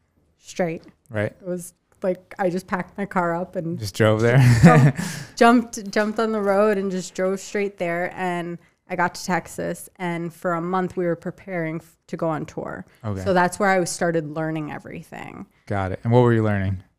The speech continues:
Speaker 1: Fire eating was one of the first things that I learned.
Speaker 2: Okay. And how do you, like, just tell me how you start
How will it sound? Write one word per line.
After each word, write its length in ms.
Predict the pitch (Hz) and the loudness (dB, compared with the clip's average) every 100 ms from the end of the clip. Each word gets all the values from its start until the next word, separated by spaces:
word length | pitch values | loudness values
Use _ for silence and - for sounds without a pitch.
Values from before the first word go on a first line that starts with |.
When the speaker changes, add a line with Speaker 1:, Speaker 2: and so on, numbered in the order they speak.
| _ _ _ _ | _ _ _ _
Speaker 1:
Fire 260 | 208 196 202 | 0 0 0
eating 380 | 196 196 196 190 | -2 -2 0 -2
was 160 | 180 | -2
one 160 | 185 180 | -2 -2
of 80 | 170 | -2
the 80 | 170 | -4
first 340 | 170 165 - | -6 -8 -8
things 240 | 170 165 - | -8 -6 -8
that 100 | - | -10
I 140 | - | -8
learned. 580 | 156 151 143 160 208 - _ - | -8 -6 -6 -6 -8 -12 _ -8
Speaker 2:
Okay. 360 | 113 101 95 104 _ | -4 -2 -2 -6 _
And 140 | 123 117 | -2 4
how 180 | 143 147 | 6 8
do 60 | |
you, 220 | 156 151 113 | 6 4 6
like, 160 | 123 117 | 4 6
just 140 | 123 | 6
tell 160 | 147 143 | 6 8
me 80 | |
how 120 | 147 127 | 8 6
you 120 | 117 | 2
start 500 | - - 117 113 | -2 2 4 4